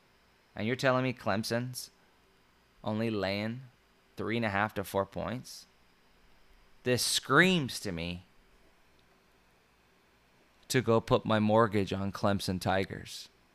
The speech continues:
It screams to me. However, this is a trap, suspicious line that you must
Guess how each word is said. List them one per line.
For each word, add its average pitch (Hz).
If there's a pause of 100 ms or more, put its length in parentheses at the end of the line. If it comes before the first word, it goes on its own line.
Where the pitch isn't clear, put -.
(1700)
It 110
screams 127
to -
me. 62 (1600)
However, 104 (1300)
this 117
is 101
a 95
trap, 90
suspicious -
line 82 (600)
that 85
you 82
must 87